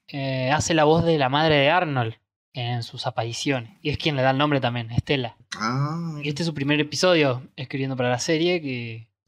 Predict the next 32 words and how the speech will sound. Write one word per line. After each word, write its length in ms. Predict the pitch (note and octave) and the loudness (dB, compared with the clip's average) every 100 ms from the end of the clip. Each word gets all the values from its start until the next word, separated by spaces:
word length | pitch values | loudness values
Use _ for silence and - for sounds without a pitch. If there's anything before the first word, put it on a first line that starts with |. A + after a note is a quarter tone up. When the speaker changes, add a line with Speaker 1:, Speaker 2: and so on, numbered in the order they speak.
| _ | _
Speaker 1:
Así 320 | C3 B2+ D3 D3 | -10 -6 -4 -4
que 920 | D3 C3+ C3 B2 B2 A#2+ A#2+ A#2 A#2 | -2 0 0 0 0 -2 -4 -8 2
podemos 340 | C#3 C#3 C#3 | 6 6 4
comenzar 480 | - B2+ B2 - C3+ | 2 2 2 2 2
entonces 320 | B2+ B2+ C3+ - | 2 0 -2 -4
con 160 | B2 | -4
este 140 | A#2+ C3+ | -6 -10
episodio 360 | B2 D3+ D3 | 0 4 4
para 140 | C3 B2+ | 6 4
ver 160 | D3 | 4
cómo 220 | A#3 G#3+ | 4 4
comenzó 320 | C#3 C3+ C3 C#3+ | 4 2 2 -2
Stella 420 | - D#3+ D#3 C#3 | 0 2 4 2
con, 340 | B2 A#2+ A#2 C3+ | -4 -8 -8 -6
con 80 | |
su 120 | B2 B2+ | -4 2
trabajo. 540 | C3 B2+ - B2 - _ - | 4 4 2 -10 -14 _ -4
Speaker 2:
Bien, 300 | A2 G2 G2+ | 0 0 0
el 320 | G#2 G#2+ - | -4 -8 -8
capítulo 460 | F#2+ E3 - C#3+ F#2+ | -8 -8 -6 -4 -4
comienza 560 | F2+ G2 G2+ - G#2+ | -6 -6 -4 -2 -2
con 180 | - D#2 | -4 -8
un 220 | D2+ C#2 | -8 -10
plano 800 | D#2+ D#2 D#2 D2+ D2 C#2+ C#2+ C#2 _ | -10 -8 -6 -8 -10 -14 -18 -20 _
general, 580 | E2+ D#2+ D2+ E2+ A#2 C3 _ - - | -16 -10 -6 -6 -8 -12 _ -20 -16
medio 960 | D#2+ D#2+ D#2+ D#2+ D#2 D#2 D2+ C#2+ C#2 C#2 - - | -12 -10 -8 -8 -10 -10 -10 -10 -10 -12 -18 -12
lateral 760 | F2+ E2 D#2+ F2 E2 E2+ F#2 F2 | -6 -6 -4 -4 -4 -4 -4 -6
desde 340 | D2 E2+ - D#2+ | -8 -10 -10 -12
afuera, 360 | - C#3 C#3 | -2 0 0
desde 220 | G2+ E2+ | -2 -6
la 80 | D#2+ | -8
escuela, 440 | - G#3 G#3+ C#4 | -6 -2 -2 -2